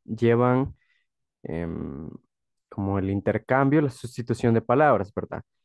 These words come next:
En vez de sujeto, tenemos en este caso Alan. Alan es nuestro sujeto. Then, simple past verb, drove.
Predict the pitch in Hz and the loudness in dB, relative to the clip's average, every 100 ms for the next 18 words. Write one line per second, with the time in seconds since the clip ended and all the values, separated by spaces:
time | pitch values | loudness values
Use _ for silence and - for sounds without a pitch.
0 | _ _ _ _ - 107 123 143 135 151 | _ _ _ _ -6 0 4 4 2 0
1 | 175 190 - 208 - 120 123 127 131 127 | 4 2 4 2 2 2 4 4 4 2
2 | 123 123 147 160 - 165 _ _ 127 135 | 0 0 0 2 -2 -2 _ _ 2 2
3 | 98 67 57 - _ 113 110 160 113 - | 2 -2 -12 -18 _ 2 4 2 0 -2
4 | 95 - - - 120 202 196 - - _ | -4 -2 -2 -6 0 2 2 -2 -10 _
5 | _ _ _ _ _ _ 120 170 110 - | _ _ _ _ _ _ 2 4 4 2
6 | 160 170 180 175 175 170 135 139 190 208 | 2 6 4 4 4 4 4 4 6 4
7 | - _ _ _ 117 120 165 156 113 98 | 0 _ _ _ -2 4 8 8 6 2
8 | 101 104 | -4 -8